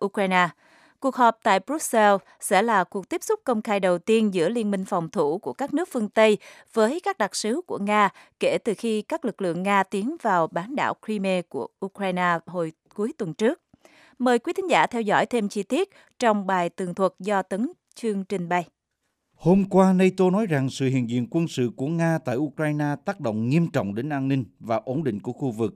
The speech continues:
Speaker 2: Âu Châu, Đại Tây Dương. Bộ trưởng Ngoại giao Hoa Kỳ John Kerry dự trù sẽ họp với Ngoại trưởng Nga Sergei Lavrov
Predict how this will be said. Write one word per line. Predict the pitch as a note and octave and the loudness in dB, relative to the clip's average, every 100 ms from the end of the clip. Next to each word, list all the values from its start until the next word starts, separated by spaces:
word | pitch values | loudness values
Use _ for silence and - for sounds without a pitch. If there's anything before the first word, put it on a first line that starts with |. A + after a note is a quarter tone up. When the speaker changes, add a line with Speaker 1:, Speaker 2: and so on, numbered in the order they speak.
| _ | _
Speaker 2:
Âu | - C3+ - | -4 -4 -2
Châu, | C#3 B2 - | -2 -2 -6
Đại | G2 F#2+ | -10 -8
Tây | G#2 A2 | -8 -6
Dương. | A2 B2+ G#2 _ _ _ _ _ _ _ _ _ - | -2 -2 -2 _ _ _ _ _ _ _ _ _ 0
Bộ | C#3 | 2
trưởng | A#2+ G3 | 4 4
Ngoại | F#3 | 4
giao | F3+ | 2
Hoa | F3+ F3 - | 0 -2 -2
Kỳ | B2 | -4
John | G#2 D#3 D3+ - | -2 -4 -4 -2
Kerry | D#3+ D#3 D#3 A2 | 0 2 0 0
dự | A#2 A2 | -6 -4
trù | B2 A2+ | -4 -4
sẽ | G#2 D3 | -4 -4
họp | C3+ G2 | -2 -2
với | C3+ | -4
Ngoại | C3+ G#2 | -4 -4
trưởng | G2 A#2 | -4 -4
Nga | C#3+ C#3 F#2+ | -2 -2 -4
Sergei | - B2+ C3 | -6 -4 -2
Lavrov | B2 A#2 G#2+ E3 | -2 -2 -2 -4